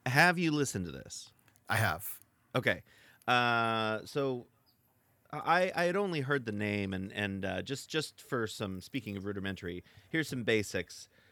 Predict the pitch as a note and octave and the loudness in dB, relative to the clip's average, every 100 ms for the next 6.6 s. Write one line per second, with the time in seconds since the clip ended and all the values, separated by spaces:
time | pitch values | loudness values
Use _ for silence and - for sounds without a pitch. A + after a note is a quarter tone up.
0 | _ - - F#3 F#3+ E3+ D3+ B2+ C3 A2+ | _ -12 -2 0 0 0 -2 -4 -4 0
1 | A2 G#2+ G2 G#2 G2+ G2 G2 B2 - G#2+ | 0 -2 -4 -4 -2 -2 -4 -4 -6 -8
2 | - G2+ G2 F#2+ F#2 F2+ F#2 F#2 F2+ F2+ | -4 -4 -2 -2 -4 -4 -2 0 0 -4
3 | F2+ - - F2+ E2+ E2+ E2+ - _ _ | -8 -12 -6 -4 -2 -4 -8 -12 _ _
4 | - A2 A2 B2 G2+ F2+ G#2+ F#2 G2 G2 | -4 -2 0 0 0 0 -2 -2 -4 -2
5 | F#2 G2 F#2+ F2+ F#2+ F#2 F2+ F#2 F2 D#2+ | 0 2 0 0 -2 -2 -2 -4 -6 -8
6 | F#2+ F2+ F2 F2+ E2+ | -6 -2 -2 -2 -6